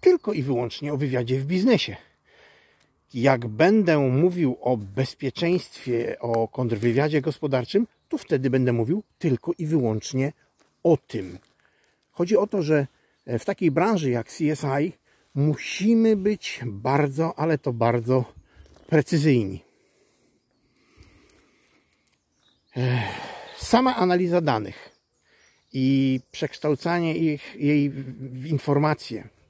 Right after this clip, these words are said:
jest już wystarczająco dwuznaczna. E, rozumienie tej dwuznaczności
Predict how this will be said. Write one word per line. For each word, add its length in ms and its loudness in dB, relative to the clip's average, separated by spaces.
jest 380 0
już 240 2
wystarczająco 1080 0
dwuznaczna. 720 -2
E, 580 0
rozumienie 840 4
tej 260 0
dwuznaczności 1200 -4